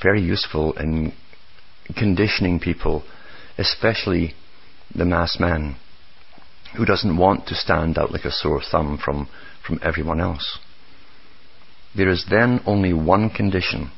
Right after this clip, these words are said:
and since no contrary condition exists, judgment and decision are not only superflu-, uh, superfluous but impossible.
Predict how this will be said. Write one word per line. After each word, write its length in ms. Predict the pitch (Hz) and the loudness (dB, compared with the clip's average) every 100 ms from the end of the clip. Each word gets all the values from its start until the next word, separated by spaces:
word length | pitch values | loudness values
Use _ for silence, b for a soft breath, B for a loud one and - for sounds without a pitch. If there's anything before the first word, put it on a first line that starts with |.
| - - - - - B B B | -12 -12 -12 -12 -12 B B B
and 160 | 87 87 | 0 2
since 300 | 117 113 104 | 2 2 0
no 100 | 95 | 0
contrary 560 | - 113 131 - 104 | 6 6 6 2 0
condition 540 | - 98 87 92 - 85 | 2 2 4 2 4 2
exists, 800 | 58 71 90 92 - - - - - - b b b b - | 2 -2 -2 -2 -4 -8 -8 -8 -12 -14 b b b b 2
judgment 500 | 104 - 101 - - | 2 4 2 0 -2
and 160 | 87 85 | 0 0
decision 540 | 85 - 101 92 85 78 | 0 0 0 2 0 2
are 80 | |
not 220 | 80 87 - | 4 4 4
only 320 | 85 87 82 | 2 4 2
superflu-, 840 | 76 - - 120 85 - - - 90 | 0 -4 -2 -2 -2 -4 -4 -4 -2
uh, 100 | 82 | -4
superfluous 680 | - 113 123 - 67 71 - | 2 4 4 2 0 0 -2
but 120 | 85 | -2
impossible. 680 | 82 85 - 90 - - 67 | 0 -2 -2 -2 -2 -6 -6